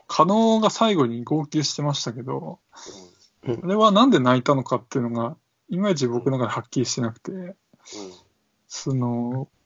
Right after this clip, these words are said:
Speaker 1: なんか数少ない、こう、まともに見えた萩尾って人がそうじゃなかったからなのか、なんかそれとも彼のことが少し、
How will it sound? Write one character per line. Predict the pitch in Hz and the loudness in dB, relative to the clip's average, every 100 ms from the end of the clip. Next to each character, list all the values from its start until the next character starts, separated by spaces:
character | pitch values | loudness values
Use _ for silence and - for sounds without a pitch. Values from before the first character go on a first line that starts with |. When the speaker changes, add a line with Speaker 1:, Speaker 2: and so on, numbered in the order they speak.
| _ _ | _ _
Speaker 1:
な | 160 | 0
ん | |
か | 139 135 - | 2 0 -2
数 | - 202 185 | 2 4 4
少 | 143 - 151 | 0 0 0
な | 151 139 | 2 2
い、 | 123 147 | 0 -4
こ | - 135 131 127 | 2 6 6 4
う、 | 127 | 2
ま | 131 | -2
と | 127 147 | 4 4
も | 151 151 | 6 4
に | 156 | 4
見 | 156 160 | 6 6
え | 135 | 4
た | - 120 | 4 2
萩 | 110 135 131 135 | 2 0 4 4
尾 | 135 | 4
っ | |
て | - 139 | 2 -10
人 | - 143 | 0 2
が | 120 113 | 2 0
そ | - 151 | 2 4
う | 127 | 4
じ | |
ゃ | 117 | 4
な | 123 | 2
か | 120 120 | 0 -2
っ | |
た | - 120 | -2 -4
か | 123 | -2
ら | 120 | -2
な | 113 | -2
の | 113 | -4
か、 | 113 123 117 127 _ - - - - - _ | -4 -4 -4 -6 _ -20 -20 -20 -20 -20 _
な | 143 | -4
ん | 139 | 0
か | 117 | 0
そ | - | 4
れ | 151 | 4
と | 165 | 6
も | 143 120 123 _ _ | 4 2 -2 _ _
彼 | - 165 151 | 0 4 4
の | 147 | 4
こ | 127 | 0
と | - | 0
が | 120 120 | 0 0
少 | 123 - 151 | -4 -2 0
し、 | - 139 120 139 | 0 0 -2 -4